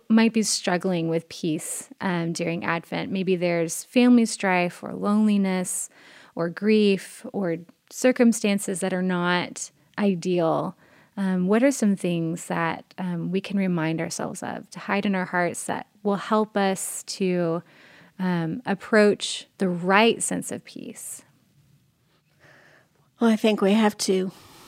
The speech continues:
Speaker 2: stay in the Word. Um,
Speaker 1: Mm-hmm.
Speaker 2: um, you know, we have to feed our hearts, uh,
Speaker 1: Mm.
Speaker 2: good things.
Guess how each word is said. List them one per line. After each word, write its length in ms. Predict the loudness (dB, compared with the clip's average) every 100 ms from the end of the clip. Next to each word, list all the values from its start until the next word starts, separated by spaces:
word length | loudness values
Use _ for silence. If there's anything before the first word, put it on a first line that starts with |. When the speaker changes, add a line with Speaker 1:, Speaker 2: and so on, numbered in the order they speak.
| -14
Speaker 2:
stay 380 | -10 4 6 8
in 120 | 6
the 80 | 4
Word. 500 | 4 4 4 2 -2 -8 -8
Um, 460 | -4 0 -2 -2 -4
Speaker 1:
Mm-hmm. 340 | -4 -4 -8 -12 _ -8
Speaker 2:
um, 320 | -6 -6 -8 -8
you 140 | -2
know, 160 | 2 2
we 120 | 2
have 200 | 0 -2
to 60 | -4
feed 420 | -4 0 2 4
our 160 | 2 0
hearts, 600 | 0 -2 -4 -8 -14 -18 -14
uh, 60 | 0
Speaker 1:
Mm. 400 | 2 2 -2 -2
Speaker 2:
good 260 | 0 0 -2
things. 540 | -4 -2 -6 -8